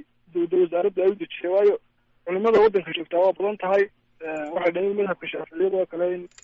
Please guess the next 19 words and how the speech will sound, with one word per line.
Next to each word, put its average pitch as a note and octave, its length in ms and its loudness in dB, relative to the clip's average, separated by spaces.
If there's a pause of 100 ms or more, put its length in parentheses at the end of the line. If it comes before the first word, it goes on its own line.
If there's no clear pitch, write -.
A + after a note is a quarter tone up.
(360)
eh, D#3+ 240 -2
gudniinku F#3+ 460 -4
ogol F#3+ 260 2
yahay, F3+ 200 2 (400)
madaahibtuna F#3+ 420 2
waa F3+ 80 4
kala E3+ 140 -6
duwan F#3+ 260 -4
tahay. F#3 280 2
Culimaduna F#3+ 560 -4 (440)
muddooyinka F#3+ 460 0
dambe F#3 240 -6
waxaa F3+ 240 -4
laga F#3 120 0
yaabaa F#3 200 2
in F#3+ 60 -10
madaahib F3+ 280 0
kale F3 140 -2
oo F3+ 280 0